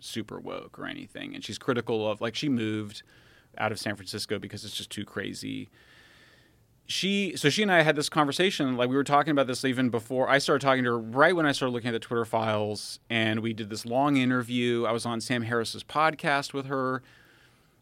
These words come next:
But then she starts showing up in the Twitter files in all these weird ways, and we start looking into her.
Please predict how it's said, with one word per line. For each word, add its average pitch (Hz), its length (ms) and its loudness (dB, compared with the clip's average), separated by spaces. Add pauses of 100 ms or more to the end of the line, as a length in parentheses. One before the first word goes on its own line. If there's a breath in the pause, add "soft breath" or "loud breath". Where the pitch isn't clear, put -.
But - 100 2
then 233 120 6
she 254 100 0
starts 180 220 0
showing 160 220 2
up 147 120 -2
in 131 80 -4
the 117 60 -6
Twitter - 300 -6
files 117 460 2
in 117 60 -4
all 113 120 -4
these 110 180 -6
weird 110 300 -4
ways, 107 500 -4
and 123 100 -6
we 139 60 0
start 165 200 -2
looking 156 240 -4
into 240 220 0
her. 117 340 0